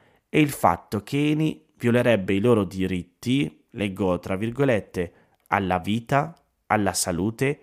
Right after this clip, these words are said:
e a una vita familiare indisturbata." Chiedono anche che Eni sia obbligata a ridurre le emissioni dovute alla sua attività di almeno il quarantacinque per cento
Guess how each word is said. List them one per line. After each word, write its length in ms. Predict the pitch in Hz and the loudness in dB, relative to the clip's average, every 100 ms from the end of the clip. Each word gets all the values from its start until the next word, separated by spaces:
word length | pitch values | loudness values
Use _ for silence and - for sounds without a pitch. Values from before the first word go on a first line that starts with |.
| _ _ _ - | _ _ _ -2
e 120 | 120 | 2
a 80 | 98 | 2
una 220 | 98 113 | 2 0
vita 300 | 117 98 92 | 0 -2 -6
familiare 600 | - 110 123 127 139 135 | -4 -2 -2 2 2 2
indisturbata." 1000 | 107 92 - 92 85 78 76 - 87 - _ _ _ _ _ _ _ _ _ _ _ _ | 0 -2 -4 -6 -4 -2 -2 -4 -8 -8 _ _ _ _ _ _ _ _ _ _ _ _
Chiedono 360 | 175 151 135 | 4 6 6
anche 320 | 117 101 117 | 6 2 -4
che 400 | - 110 110 110 - | 0 4 4 4 2
Eni 300 | 143 143 123 | 2 4 2
sia 240 | 120 107 | 4 4
obbligata 520 | 104 110 113 135 120 | 4 2 4 4 4
a 60 | 104 | 2
ridurre 400 | 107 117 110 101 | 2 2 2 2
le 140 | 104 | 2
emissioni 560 | 110 120 117 - 139 110 | 2 0 -2 0 2 2
dovute 400 | 117 139 147 110 | 2 0 2 2
alla 360 | 104 101 98 | 2 2 2
sua 280 | 101 - 113 | 0 0 0
attività 720 | 95 - 113 123 139 123 101 | 0 -4 -4 -2 4 4 4
di 160 | 90 110 | 2 0
almeno 360 | 113 120 123 110 | 0 0 0 -2
il 120 | 98 | -2
quarantacinque 800 | 117 113 117 120 117 147 127 113 | -2 0 0 -2 -4 -2 -2 -2
per 180 | 120 - | -2 -4
cento 600 | - 139 107 - 101 | 0 0 0 0 -4